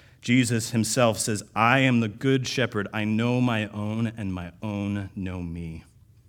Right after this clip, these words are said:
Just as the Father knows me, and I know the Father, and I lay my life down for the sheep."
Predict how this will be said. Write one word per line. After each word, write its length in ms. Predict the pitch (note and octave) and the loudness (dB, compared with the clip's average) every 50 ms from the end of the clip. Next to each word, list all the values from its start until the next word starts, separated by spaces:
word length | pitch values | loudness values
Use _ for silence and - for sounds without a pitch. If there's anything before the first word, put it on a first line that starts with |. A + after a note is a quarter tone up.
| _ _ _ _ _ - | _ _ _ _ _ -12
Just 300 | - - A#2 A#2 A2+ - | -4 -2 -2 -2 -2 -2
as 140 | C#3 B2 - | -4 -4 -4
the 80 | B2 | -6
Father 340 | A2+ - G#2+ G#2 G2+ G2+ G#2 | -8 -4 -2 -2 -2 -2 -2
knows 340 | G2+ G2 F#2+ F#2+ F#2 F2 - | -2 -2 -4 -4 -6 -8 -8
me, 300 | - F2+ F2 F2+ F2 F2 F2 - - _ _ | -8 -8 -6 -8 -8 -10 -14 -18 -20 _ _
and 140 | - G2+ F#2 - | -12 -12 -10 -10
I 160 | F2+ F#2+ G2+ | -8 -6 -6
know 160 | F#2+ F#2+ F#2+ F#2+ | -4 -4 -4 -6
the 80 | F#2+ | -8
Father, 480 | F2+ - - E2 D#2+ D#2+ E2 E2 D#2 - _ _ _ _ _ _ - - | -10 -12 -12 -12 -10 -10 -12 -12 -12 -14 _ _ _ _ _ _ -18 -12
and 160 | - F#2+ F#2+ | -8 -6 -6
I 80 | F2+ F2 | -6 -4
lay 320 | F2 F2 F2+ F#2+ G#2 A2+ | -6 -6 -4 -2 -2 0
my 180 | A#2 A2 A2 G#2+ | 0 0 -2 -4
life 320 | G2 F#2 F#2 F#2+ F2+ - - | -4 -6 -8 -10 -10 -12 -10
down 440 | - G2 F#2 E2+ E2 F2 F2 F2 - - - - - - - | -8 -6 -6 -6 -6 -8 -8 -10 -12 -14 -20 -20 -20 -20 -20
for 120 | - - | -20 -20
the 100 | D#2+ D#2+ | -18 -16
sheep." 360 | - - - - F2+ E2 - | -16 -14 -14 -14 -14 -16 -16